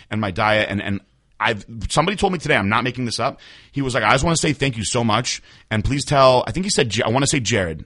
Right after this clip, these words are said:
I wanna give the p-, proper credit. And he's like, "Please tell Jared thank you as well for always being on top of everything with me." He's like, "I've put on fifty-three pounds,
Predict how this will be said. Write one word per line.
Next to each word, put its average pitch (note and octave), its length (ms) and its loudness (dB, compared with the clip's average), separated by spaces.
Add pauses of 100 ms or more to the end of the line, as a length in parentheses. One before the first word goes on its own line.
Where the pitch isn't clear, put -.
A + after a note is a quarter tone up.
I F#2+ 40 -4
wanna G#2 120 -2
give G#2 120 -4
the F#2 80 -10
p-, G#2+ 160 -12 (120)
proper G2+ 280 0
credit. G2+ 220 -2
And G2 100 -8
he's F#2+ 140 -6
like, G2+ 100 -6
"Please C3 180 -6
tell C#3+ 140 -2
Jared A#2+ 340 0
thank A2+ 180 -4
you A2 80 -2
as F#2+ 120 -4
well A2 180 2
for G#2 140 -4
always G#2+ 200 0
being G#2+ 360 -2 (240)
on F#2+ 120 -4
top B2 140 2
of A#2+ 60 0
everything B2+ 280 2
with A#2 100 -2
me." B2 180 0
He's A#2 160 -2
like, G#2 100 -4
"I've G#2+ 180 2
put C#3+ 120 4
on B2+ 120 0
fifty-three B2 520 -4
pounds, G#2 520 -2